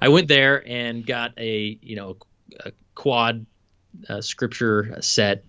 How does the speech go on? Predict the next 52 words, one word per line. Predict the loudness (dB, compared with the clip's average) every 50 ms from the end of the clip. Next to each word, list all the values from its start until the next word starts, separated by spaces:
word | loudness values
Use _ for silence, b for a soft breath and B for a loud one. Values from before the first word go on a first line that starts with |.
| -10
uh, | -8 -6 -6 -6
for | -6 -4 0 2
really | 4 4 4 4 4
cheap. | 2 4 4 4 4 4 2 -4 B B B B B B B B B B
And | 4 6 6
then | 6
I | 4 4
took | 2 2 2 2 2
it | 2 0 0 -2
to | -2 0 2 2 0
a | -2 -4
book | -2 0 0 0 0
bindery, | -4 -6 -6 -8 -8 -8 -10 -12 -12 -6
and | -4 0 2
everybody | 2 2 2 2 4 4
asked | 4 2 0 -2
me | -2
what | -2 -2 -2
book | -4 -6 -6
bindery | -4 -4 -4 -4 -4 -2 -2 -2
I | 0 0
use, | -2 -2 -2 -4 -4 -8 -8
and | -6 -4 -4 -2 -2
they've | -2 -2
gone | 0 0 2 2
out | 4 2
of | 2 2
business | 2 2 2 2 2 2
since, | 0 0 -2 -4
but | -2 0 2
somebody | 4 4 6 6 4
bought | 4 4 4 2 2 2
their, | 2 2 2 4 2 0 -2 -6 _ _ _ _ _ _ _ _ _ _ _ -10
their, | -4 -2 -2 0 0 0 -2 -4 -4
uh, | -6 -4 -4 -4 -4 -6 -8 -10 -14 _ _ _ _ _ _ _ _
their | -6 -4 -2 2
business | 2 2 2 2 2 0 0 0 -2 -2
and | -4 -4 -2 -2 2 4
does | 4 4 4 2
this. | 0 -2 0 2 2 0 0 -2 -4
Um, | -4 -4 -4 -4 -6 -8 -12 _ -18 -20 -20 _ -6
and | -4 -2 0
so | 2
I | 2 2 2
can | 2 0 0 2
get | 4 2 2 2
the, | 0
you | 2 2 4 4
that | 4 2
information | 0 0 -2 0 2 2 2 2 2
later. | 2 2 4 2 2
But, | 2 2 2 2 2